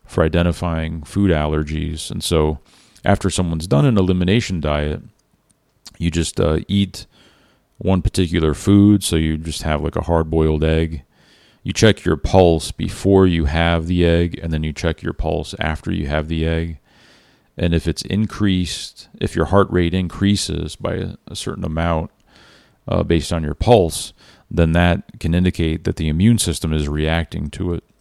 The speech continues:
And that's how they used to do it in hospitals as well. They still do that, uh, in some, some cases. So overall, I'm really pleased with the study. Uh, very well done.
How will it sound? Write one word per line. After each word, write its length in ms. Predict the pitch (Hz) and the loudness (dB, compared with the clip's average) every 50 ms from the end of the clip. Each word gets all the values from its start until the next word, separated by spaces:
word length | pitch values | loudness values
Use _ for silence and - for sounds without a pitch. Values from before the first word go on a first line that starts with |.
| _ _ _ _ _ _ _ _ _ _ _ _ - - | _ _ _ _ _ _ _ _ _ _ _ _ -16 -8
And 80 | - 85 | -4 -2
that's 200 | 82 80 - - | -2 -2 -2 -2
how 100 | 82 80 | -2 0
they 100 | 80 80 | 0 0
used 160 | 80 73 - | -2 -2 -4
to 80 | 80 | -4
do 180 | 78 76 80 78 | -2 -2 0 0
it 60 | 78 | 0
in 100 | 76 76 | -2 -2
hospitals 680 | 73 80 78 78 78 - - - 90 85 82 80 80 - | -2 0 0 0 -2 -4 -4 -6 -4 -4 -4 -6 -8 -8
as 160 | 82 78 78 | -10 -8 -4
well. 260 | 80 87 82 80 80 78 | -2 0 2 2 0 0
They 100 | 80 82 | -2 -4
still 280 | - - - 87 87 | -6 -2 0 0 0
do 180 | 82 80 78 78 | 0 -2 -4 -4
that, 320 | 78 80 80 82 82 - - _ _ _ _ _ - - - - _ _ _ _ _ _ _ _ 107 | -2 -2 -2 -4 -4 -6 -10 _ _ _ _ _ -20 -20 -20 -20 _ _ _ _ _ _ _ _ -8
uh, 200 | - 87 82 82 - 104 | -6 -4 -4 -4 -6 -6
in 100 | 98 85 | -8 -6
some, 480 | - - 85 80 78 78 78 78 80 - - | -4 -4 -4 -4 -4 -4 -8 -10 -12 -14 -12
some 240 | - - 85 82 80 | -10 -10 -10 -8 -6
cases. 640 | - 80 82 90 87 - 85 80 80 82 - - - - _ _ _ _ _ _ _ _ _ _ _ _ _ _ _ _ _ _ _ _ _ _ _ _ _ _ - - - _ _ _ _ _ _ _ | -4 -2 -2 -2 -2 -4 -6 -8 -8 -10 -12 -14 -16 -18 _ _ _ _ _ _ _ _ _ _ _ _ _ _ _ _ _ _ _ _ _ _ _ _ _ _ -20 -20 -20 _ _ _ _ _ _ _
So 300 | - - - 107 104 - | -4 2 6 8 8 8
overall, 600 | - 101 135 143 120 117 110 113 117 117 107 98 92 | 8 8 8 8 10 10 10 10 10 10 10 8 6
I'm 220 | 85 85 87 87 | 4 2 0 2
really 240 | 95 101 95 92 87 | 4 4 4 4 2
pleased 400 | - - - 98 98 101 92 80 | 2 2 2 4 4 4 4 2
with 160 | 85 85 - | 0 -4 -2
the 80 | - - | -4 -4
study. 680 | - - - 90 87 85 85 90 87 87 87 85 80 - - - - _ _ _ - | -4 0 4 4 6 6 6 4 2 2 0 -2 -4 -6 -12 -18 -20 _ _ _ -8
Uh, 640 | 82 80 78 78 78 78 78 78 78 78 76 78 | -4 -2 -2 -2 -2 -2 -2 -2 -4 -4 -4 -6
very 280 | 78 78 85 85 82 82 | -6 -2 0 2 2 2
well 300 | 80 76 82 80 78 78 | 2 2 2 2 0 0
done. 640 | 73 78 76 73 76 78 78 78 78 78 80 76 71 | 0 -2 -2 0 0 -2 -2 -4 -4 -6 -8 -10 -12